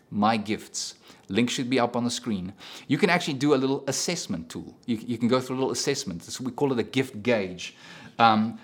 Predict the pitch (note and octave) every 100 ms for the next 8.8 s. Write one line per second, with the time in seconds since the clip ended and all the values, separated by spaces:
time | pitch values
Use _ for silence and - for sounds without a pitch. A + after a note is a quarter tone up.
0 | - B2 E3+ F3 E3+ - C3+ D3 C3+ C#3+
1 | C#3+ D3+ - A#2 A2+ A#2+ C3 C3+ D3+ C3
2 | B2+ B2 A2 B2 C3 B2+ A#2+ C3 B2 A2+
3 | G#2+ B2+ C3+ B2 G#2+ A#2 B2 B2 A#2+ A#2
4 | - G#2+ C3+ B2 B2+ A#2 A#2 A2 G#2 C3
5 | B2+ A#2+ - - - _ A2+ G#2 - B2
6 | A#2+ A2+ - B2 A#2 A2+ G#2 A2 A2 G#2
7 | - A2 G#2 G#2+ A2 A#2 C3 - A#2 G#2+
8 | G#2 G2+ F2+ G2 A2+ G#2 -